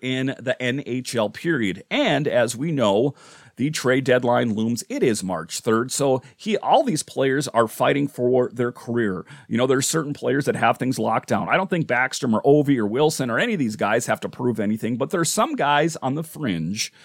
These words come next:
You know who I'm talking about. I'm talking about Mantha, and I'm talking about, uh, you know, Eller, even though he is a pretty established name. I'm talking about Irwin.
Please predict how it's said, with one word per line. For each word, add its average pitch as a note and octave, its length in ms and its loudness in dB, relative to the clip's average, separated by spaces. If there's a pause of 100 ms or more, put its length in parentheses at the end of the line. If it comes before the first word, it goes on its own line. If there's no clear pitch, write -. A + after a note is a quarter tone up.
(200)
You A#2+ 100 2
know F3+ 120 4
who G3+ 100 4
I'm F3 140 0
talking F#2+ 380 -2
about. F2+ 360 -4
I'm G#2+ 140 -2
talking A2+ 340 -4
about B2+ 240 2
Mantha, G#2 500 -4
and G#2 80 -4
I'm B2 120 -4
talking A2 360 -4
about, A2+ 420 0 (400)
uh, G2+ 280 0
you B2+ 120 2
know, C#3+ 220 2
Eller, A#2 480 4
even C3 260 0
though A#2 120 0
he C3+ 260 0
is A#2+ 160 0
a A2+ 60 -2
pretty B2 280 -2
established A#2+ 600 0
name. A#2+ 360 -4
I'm A2 120 -4
talking A#2+ 360 -2
about A#2 340 2
Irwin. B2+ 500 4